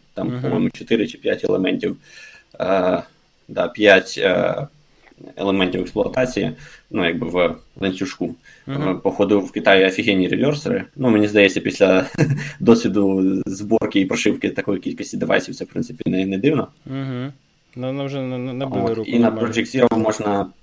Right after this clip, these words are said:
Speaker 1: почитати детальніше все, е, як це складалося. Офігенно, звісно, що вони взагалі змогли, е,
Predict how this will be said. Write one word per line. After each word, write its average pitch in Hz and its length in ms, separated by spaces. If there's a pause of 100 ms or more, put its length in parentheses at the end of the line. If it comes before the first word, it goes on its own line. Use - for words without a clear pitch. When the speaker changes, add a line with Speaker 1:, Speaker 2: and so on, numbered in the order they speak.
(100)
Speaker 1:
почитати 104 500
детальніше 95 680
все, 98 680 (280)
е, 90 260
як - 160
це - 100
складалося. 135 800 (280)
Офігенно, 101 520
звісно, 95 300
що 101 140
вони 92 240
взагалі 92 260
змогли, - 380
е, 85 420